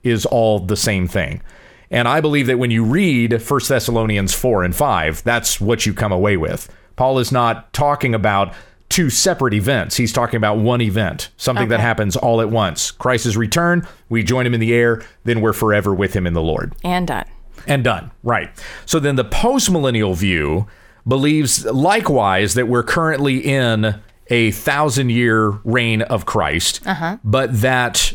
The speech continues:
Speaker 1: the church is actually making things better here on earth.
Speaker 2: Okay.
Speaker 1: And then once we get to a certain place, then Christ is gonna return. And, uh, then that's gonna be eternity. And we have
Speaker 2: Oh,
Speaker 1: the
Speaker 2: that's
Speaker 1: second coming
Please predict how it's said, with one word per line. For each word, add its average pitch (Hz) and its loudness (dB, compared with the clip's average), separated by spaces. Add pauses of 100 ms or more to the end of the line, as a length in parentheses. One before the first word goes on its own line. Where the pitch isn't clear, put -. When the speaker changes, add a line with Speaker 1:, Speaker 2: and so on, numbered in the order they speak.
Speaker 1:
the 120 0
church 135 0
is 135 0
actually 143 0
making 127 0
things 117 -2
better 101 2
here 95 0
on 78 0
earth. 73 -4 (140)
Speaker 2:
Okay. 185 -2 (100)
Speaker 1:
And 131 0
then 131 0
once 185 0
we 147 2
get 147 2
to 135 2
a 110 2
certain 123 0
place, 104 0 (460)
then 147 0
Christ 120 0
is 107 0
gonna 113 0
return. 90 0 (800)
And, 117 2
uh, 117 4
then 135 0
that's 127 0
gonna 117 -2
be 110 0
eternity. 98 -2
And 107 -2
we 101 2
have 101 0
Speaker 2:
Oh, 233 0
Speaker 1:
the 226 0
Speaker 2:
that's 220 2
Speaker 1:
second - 0
coming - 0